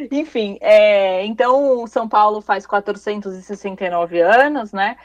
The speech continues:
E pra celebrar, a gente vai fazer um especial que vai ser publicado tanto no Estadão Impresso quanto no digital, e, e no digital aberto pra não assinantes. E a gente vai falar um pouquinho dos eventos e dos negócios que acontecem na capital, né? Lembrando que a gente ficou dois anos em pandemia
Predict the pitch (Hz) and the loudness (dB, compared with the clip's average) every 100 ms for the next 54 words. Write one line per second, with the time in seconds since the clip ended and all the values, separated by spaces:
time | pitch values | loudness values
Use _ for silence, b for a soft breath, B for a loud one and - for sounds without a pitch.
0 | b b - 208 208 220 214 220 220 220 | b b -10 -8 -4 -4 -2 -4 -2 0
1 | 226 220 233 220 220 220 214 220 214 208 | 0 -2 -8 -6 -4 -4 -6 -6 -8 -8
2 | - 220 - 240 202 226 220 220 190 196 | -6 -6 -4 4 6 6 0 -6 0 2
3 | 202 202 196 196 208 202 190 - 233 269 | 0 -6 -12 -8 2 2 2 -4 -4 -2
4 | 294 269 240 220 202 196 196 202 190 190 | -2 -2 -2 -2 0 2 0 -2 -2 -2
5 | 185 - 190 202 262 302 294 262 233 226 | -6 -2 2 6 6 4 -4 -4 -4 -2
6 | 208 185 180 190 170 180 175 233 320 b | -4 -4 -4 -4 -2 4 6 6 4 b
7 | b _ _ b 202 202 196 190 - 214 | b _ _ b -6 -4 -6 -8 -4 -2
8 | 202 190 196 180 190 185 180 180 180 - | -2 -2 -6 2 4 4 0 -2 -4 -8
9 | 185 175 175 175 175 190 185 226 294 294 | -6 -6 -6 -6 -8 -8 -4 -2 -2 -4
10 | - B B - 233 247 294 294 294 269 | -14 B B -4 -4 0 2 6 6 6
11 | 285 294 285 285 262 240 240 226 202 214 | 4 -2 -2 -2 -2 -2 -4 -4 -4 -2
12 | 247 262 254 240 208 196 214 208 202 208 | -2 -2 -4 -4 -6 -6 -4 -2 4 4
13 | 208 208 - 202 214 202 190 190 196 190 | 4 -2 -6 -4 -4 -2 -2 -2 -4 -4
14 | - 185 - 180 175 185 185 185 196 208 | 0 -2 0 2 4 2 0 -2 -2 0
15 | 202 214 202 196 208 - 190 185 226 226 | -2 -6 -6 -8 -8 -2 0 2 0 0
16 | 185 208 196 185 185 185 180 180 208 262 | 2 2 2 -4 -4 -4 -4 -2 2 4
17 | 202 | 4